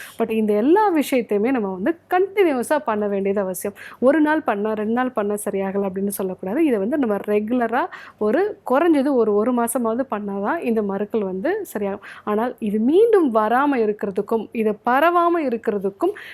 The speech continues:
நம்மளுடைய உடம்புல சர்க்கரையோட அளவை வந்து கரெக்டா மெயின்டெயின் பண்ண வேண்டியது அவசியம். நம்மளுடைய இம்யூனிட்டியை வந்து கரெக்டா மெயின்டெயின் பண்ண வேண்டியது அவசியம்.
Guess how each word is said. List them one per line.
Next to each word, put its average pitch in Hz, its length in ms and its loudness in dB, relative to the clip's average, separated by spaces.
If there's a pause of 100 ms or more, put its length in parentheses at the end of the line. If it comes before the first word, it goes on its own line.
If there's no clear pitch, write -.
(100)
நம்மளுடைய 233 440 2
உடம்புல 262 360 2
சர்க்கரையோட 285 440 2
அளவை 226 320 2
வந்து 220 220 0
கரெக்டா 208 260 -4
மெயின்டெயின் 214 440 -2
பண்ண 202 220 -4
வேண்டியது 202 340 -2
அவசியம். 202 400 -6 (280)
நம்மளுடைய 233 340 4 (240)
இம்யூனிட்டியை 339 480 6
வந்து 226 200 2
கரெக்டா 220 380 -2
மெயின்டெயின் 214 360 -2
பண்ண 202 180 -4
வேண்டியது 202 280 0
அவசியம். 208 400 -6